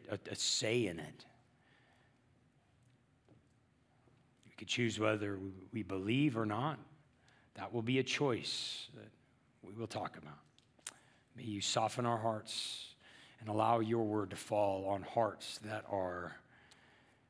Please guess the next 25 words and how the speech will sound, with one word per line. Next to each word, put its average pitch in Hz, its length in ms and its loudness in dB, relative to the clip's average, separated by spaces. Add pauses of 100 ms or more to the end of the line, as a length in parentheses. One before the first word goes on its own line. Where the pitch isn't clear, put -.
(540)
good 110 200 0
soil, 98 480 0
ready 98 260 2
to 98 100 0
hear 90 320 -2
what 90 180 -6
you 95 120 -6
have 85 160 -8
to - 80 -14
say. - 260 -6
It's - 180 -12
in 95 100 -10
your 90 80 -8
name 87 160 -8
we 87 80 -10
pray. 87 220 -16 (580)
Amen. 85 280 -8 (2000)
These 123 180 2
religious 139 460 8
leaders 135 260 8
are 120 60 4
trying 127 300 6
to 110 60 4
trap 123 440 4
Jesus. 104 580 0